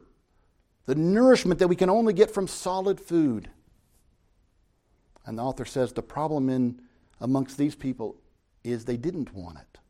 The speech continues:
They grew dull of hearing, dull in their appetite. They were fully able to eat, or should have been by now, fully able to eat steak,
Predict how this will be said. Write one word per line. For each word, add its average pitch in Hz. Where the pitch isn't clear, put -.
They 127
grew 127
dull 139
of 160
hearing, 139
dull 143
in 160
their 147
appetite. 107
They 131
were 120
fully 190
able 165
to 160
eat, 151
or 123
should 196
have 165
been 135
by 123
now, 123
fully 185
able 156
to 151
eat 143
steak, 127